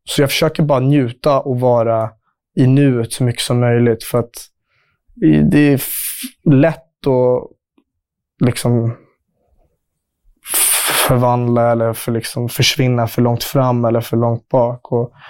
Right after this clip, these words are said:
jag tror om du touchar båda sidorna så förlorar du lite begreppet om dig själv och över det du behöver göra, med tanke på att det är så prestationsbaserat, det du gör. Så jag har inte valt mig, eller jag har inte låtit mig själv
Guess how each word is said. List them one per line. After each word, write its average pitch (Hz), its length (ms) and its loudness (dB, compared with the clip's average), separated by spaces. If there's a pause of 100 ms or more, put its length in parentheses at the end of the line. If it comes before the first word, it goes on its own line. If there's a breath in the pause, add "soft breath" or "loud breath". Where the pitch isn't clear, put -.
jag 131 120 0
tror 143 180 0
om 135 140 2
du 127 140 0
touchar 131 420 -2
båda 123 340 0
sidorna 127 560 0
så 117 380 -4 (460 soft breath)
förlorar 139 480 2
du 120 60 0
lite 117 540 -2 (500)
begreppet 127 640 0
om 120 220 0
dig 117 100 0
själv 117 480 -2
och 113 200 -4 (540)
över 123 260 2
det 120 140 0
du 113 80 0
behöver 120 300 0
göra, 120 500 2
med 117 160 -4
tanke 123 280 -4
på - 120 -4
att 117 80 -4
det 120 80 2
är 113 60 2
så - 160 -6
prestationsbaserat, 117 1400 -2 (320)
det 120 120 2
du 117 140 2
gör. 127 200 0 (880 loud breath)
Så 117 520 2
jag 131 140 2
har 151 60 4
inte 139 160 0
valt 151 380 0
mig, 117 180 -6
eller 123 160 0
jag 135 40 2
har 139 40 0
inte 131 160 -2
låtit 139 440 0
mig 123 120 -2
själv 110 340 -2